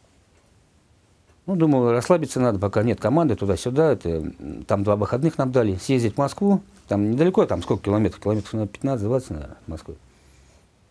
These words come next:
Зайти в ресторанчик, девчонок снять каких-нибудь. Ну, то есть расслабиться, блин, а то, о, уже бы сидишь там. Смотрю, вот, зашёл к нему в номер,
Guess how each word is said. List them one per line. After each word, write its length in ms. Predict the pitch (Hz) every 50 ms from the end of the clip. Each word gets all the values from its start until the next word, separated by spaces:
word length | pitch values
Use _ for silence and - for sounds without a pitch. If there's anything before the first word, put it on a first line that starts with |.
| _ _ _ _ _ _ _ _ _ _ _ _ _ -
Зайти 220 | 170 170 - 226
в 40 | 143
ресторанчик, 640 | 107 - - 110 110 110 107 104 - 98 - - - _ _ _ - - _ _ -
девчонок 440 | 131 147 139 - 139 139 127 117 -
снять 180 | - 110 98
каких-нибудь. 640 | - 104 98 - 95 - - 101 92 92 90 - -
Ну, 120 | 190 233
то 120 | - 240 175
есть 100 | - 156
расслабиться, 540 | 165 160 - 151 107 90 85 78 - 85
блин, 180 | 80 80 78 78
а 20 |
то, 140 | 78 - 104
о, 240 | 95 101 120 104 82 85 80
уже 160 | 82 87 90 87
бы 280 | 82 87 92 90 87 85 - - - - - - - - - -
сидишь 320 | - - - 110 104 92 -
там. 260 | - 87 80 80 73 - - - - - - - - - -
Смотрю, 420 | 131 135 147 - 160 151 147 123
вот, 120 | 107 101
зашёл 280 | 95 117 113 - - 113
к 60 | -
нему 140 | 123 120 123
в 40 | 127
номер, 340 | 135 135 127 110 95 82